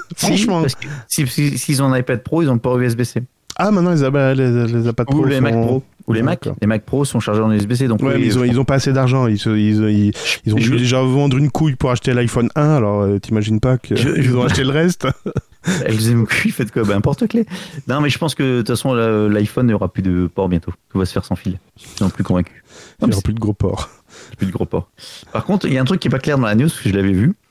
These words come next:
Speaker 2: Mhm.
Speaker 1: c'est qu'il parle pas de câble, il parle de chargeur. Et je ne sais pas, je sais pas si on parle vraiment du cordon pour, euh, euh, du chargeur, enfin, du cordon, du câble de chargement, ou est-ce qu'on parle du chargeur, euh, que tu branches dans la prise.
Speaker 2: Hmm.
Speaker 1: Et je suis, et je suis,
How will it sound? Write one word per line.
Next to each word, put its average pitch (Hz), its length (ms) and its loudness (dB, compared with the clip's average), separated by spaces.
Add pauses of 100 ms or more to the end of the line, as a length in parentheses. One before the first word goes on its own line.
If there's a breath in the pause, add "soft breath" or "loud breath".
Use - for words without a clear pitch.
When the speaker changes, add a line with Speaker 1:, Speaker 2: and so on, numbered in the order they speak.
Speaker 2:
Mhm. 107 280 0
Speaker 1:
c'est 143 160 -2
qu'il - 160 -18
parle 131 180 0
pas 131 140 -2
de 107 140 0
câble, 151 320 0
il 92 80 0
parle 95 140 0
de 85 100 0
chargeur. 90 540 0 (760 loud breath)
Et 87 60 0
je 98 80 2
ne 120 60 4
sais 131 140 0
pas, 147 260 0
je 110 180 0
sais 135 160 -2
pas 143 140 -2
si - 120 -4
on 110 80 -2
parle 104 140 -2
vraiment 135 220 -2
du 110 140 -2
cordon 123 640 -2
pour, 90 260 0
euh, 85 440 0
euh, 80 380 0 (120)
du 92 120 -6
chargeur, 107 600 -2 (180)
enfin, 92 140 -2
du 92 80 2
cordon, 104 400 0
du 98 120 0
câble 123 180 -2
de 104 100 0
chargement, 101 540 0 (200 loud breath)
ou 101 60 0
est-ce 104 140 -2
qu'on 110 100 0
parle 135 220 0
du 110 120 2
chargeur, 104 640 0
euh, 90 100 2
que 90 60 -4
tu - 120 -4
branches 90 220 2
dans 101 80 0
la 120 80 -2
prise. 95 340 -2 (300)
Speaker 2:
Hmm. 104 360 -4
Speaker 1:
Et 85 60 -2
je 85 80 -2
suis, - 200 0
et - 40 0
je 104 100 2
suis, - 260 -2